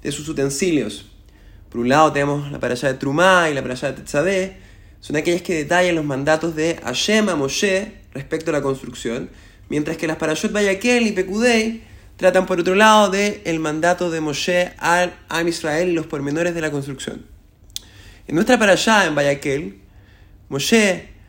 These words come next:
reúne a todo el pueblo de Israel y les transmite las palabras de Hashem,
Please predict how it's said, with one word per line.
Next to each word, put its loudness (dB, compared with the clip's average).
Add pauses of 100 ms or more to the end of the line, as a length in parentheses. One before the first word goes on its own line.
(140)
reúne 4
a -2
todo 4
el 2
pueblo 2
de 0
Israel 2
y -2
les -2
transmite -4
las -4
palabras 0
de 0
Hashem, 0